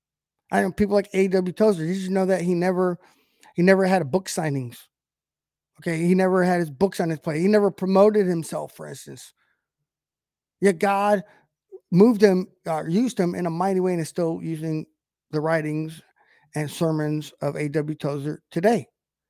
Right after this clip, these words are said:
I, I don't know about you, but I've, I've listened to a lot of his sermons, and wow. Um, but I'm, the point is being, don't worry about whether you're known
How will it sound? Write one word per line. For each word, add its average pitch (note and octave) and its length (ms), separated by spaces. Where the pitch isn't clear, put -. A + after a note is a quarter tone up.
I, D#3+ 80
I D#3+ 80
don't E3 100
know F3 60
about E3 200
you, G3+ 60
but D3+ 100
I've, F3 240
I've F#3 200
listened E3 280
to D3+ 60
a - 20
lot D#3 160
of D3+ 80
his C#3+ 120
sermons, C3+ 400
and B2+ 280
wow. - 180
Um, E3+ 100
but G#3 120
I'm, A3 180
the G3 100
point A#3 380
is E3+ 120
being, D3 480
don't F#3 180
worry A#3 300
about E3+ 340
whether E3+ 200
you're D#3+ 200
known D3 480